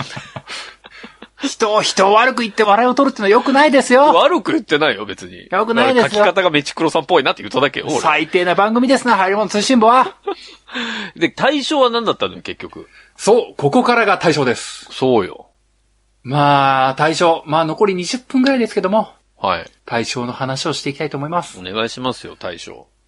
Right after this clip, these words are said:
Speaker 1: <laughs> なんか、そのイントネーションずらしが微妙すぎるんだろうな。
Speaker 2: え？対象よ、対象。
Speaker 1: <laughs> まあまあまあ、ちょっとだけ。あと一分だけお時間いただいて。
Speaker 2: はい。
Speaker 1: 二千十五年から始まった、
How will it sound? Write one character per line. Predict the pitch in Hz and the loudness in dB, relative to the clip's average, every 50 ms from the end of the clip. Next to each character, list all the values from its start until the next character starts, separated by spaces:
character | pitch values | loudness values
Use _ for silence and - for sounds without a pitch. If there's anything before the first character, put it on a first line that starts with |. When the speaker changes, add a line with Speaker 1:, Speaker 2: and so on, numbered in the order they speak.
| _ _ _ _ - - | _ _ _ _ -12 -8
Speaker 1:
<laughs> | - - - - - - - - - - - | -8 -8 -8 -10 -12 -14 -16 -16 -16 -10 -8
な | - - | -8 -8
ん | |
か、 | - - 117 - _ _ - - - - - - - | -8 -10 -14 -16 _ _ -18 -16 -14 -14 -16 -18 -12
そ | - - 160 | -8 -4 0
の | 196 220 220 | 0 0 0
イ | 220 185 185 196 | 0 -2 -2 -2
ン | 220 208 | -2 0
ト | - 226 202 | 0 0 2
ネ | 202 190 | 2 2
ー | |
シ | - 208 | 2 0
ョ | |
ン | 180 | 0
ず | 160 202 | 2 0
ら | 175 | 0
し | 139 135 | 0 -2
が | 107 - | -4 -4
微 | - 147 160 185 | -2 0 2 2
妙 | 185 147 220 214 | 2 2 2 0
す | 190 - 185 | -2 -2 -2
ぎ | 196 | 0
る | 160 120 | 0 0
ん | |
だ | 101 90 | -2 -4
ろ | 90 | -8
う | 98 | -10
な。 | 95 - - - - - - | -10 -10 -12 -14 -12 -8 -4
Speaker 2:
え？ | - - - 147 - - - - - - - - - - - _ - - - | -4 -4 -4 -4 -8 -10 -14 -20 -20 -20 -20 -20 -20 -20 -20 _ -16 -6 -2
対 | 117 117 120 113 | 0 0 0 0
象 | - 127 117 107 104 | -2 -2 -2 -2 -2
よ、 | 92 - - - | -4 -6 -10 -12
対 | - 95 98 92 | -10 -10 -8 -8
象。 | - - 90 87 - - - - - 123 - - - - - - | -10 -10 -10 -12 -12 -14 -10 -8 -8 -8 -8 -10 -16 -18 -16 -14
Speaker 1:
<laughs> | - - - - - - - - - _ _ _ - | -12 -12 -10 -10 -12 -14 -18 -20 -20 _ _ _ 0
ま | 196 277 294 294 | 2 2 2 2
あ | 269 | 2
ま | 240 233 214 | 2 2 2
あ | 196 | 2
ま | 180 180 165 | 2 0 0
あ、 | 139 - - - - _ _ _ _ _ _ _ - | -2 -4 -8 -14 -20 _ _ _ _ _ _ _ -10
ち | - 160 | -8 -6
ょ | 156 | -6
っ | - _ | -6 _
と | - 185 | -2 -2
だ | 190 190 | 0 0
け。 | 190 208 - - _ _ _ _ _ _ _ _ _ _ _ _ _ _ | 0 -2 -4 -6 _ _ _ _ _ _ _ _ _ _ _ _ _ _
あ | - 220 | -2 -2
と | 220 208 185 | 0 -2 -2
一 | 220 202 - | -4 -4 -4
分 | _ - 262 247 | _ -2 0 2
だ | 254 254 | 2 2
け | 254 254 240 | 2 2 4
お | 226 226 | 4 2
時 | 220 - | 2 0
間 | 226 202 | -2 -2
い | 175 | 0
た | 180 165 | 0 0
だ | 165 160 | 0 0
い | 147 | 0
て。 | 175 170 143 127 - - _ _ _ - | 0 -2 -2 -4 -8 -14 _ _ _ -8
Speaker 2:
は | - 113 92 | -4 -4 -4
い。 | - - _ _ _ - | -4 -6 _ _ _ -14
Speaker 1:
二 | 107 107 110 110 | -12 -12 -12 -10
千 | - - 156 147 131 123 | -8 -6 -4 -4 -4 -4
十 | 107 - - 120 139 156 | -6 -6 -6 -6 -4 -4
五 | 180 185 | -4 -4
年 | 185 175 156 | -4 -4 -4
か | 139 139 127 | -2 -2 -2
ら | 117 | -2
始 | 147 117 - 139 | -2 -4 -4 -2
ま | 143 | -4
っ | 135 - | -4 -2
た、 | - 170 160 139 - | -2 -2 0 -2 -2